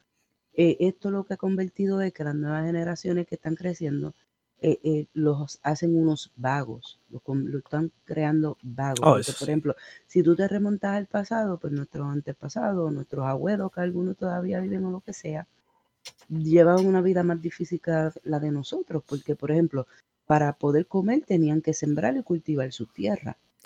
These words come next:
Speaker 2: Claro.
Speaker 1: Obligatoriamente tenían que trabajar para poder sobrevivir.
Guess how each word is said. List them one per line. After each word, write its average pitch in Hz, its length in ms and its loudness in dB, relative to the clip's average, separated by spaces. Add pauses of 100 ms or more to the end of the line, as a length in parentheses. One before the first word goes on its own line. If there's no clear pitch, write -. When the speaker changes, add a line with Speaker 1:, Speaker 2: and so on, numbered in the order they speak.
Speaker 2:
Claro. 101 360 2
Speaker 1:
Obligatoriamente 165 840 2
tenían 165 400 4
que 156 140 0
trabajar 139 500 -2
para 127 260 -4
poder 123 380 -4
sobrevivir. 120 800 -2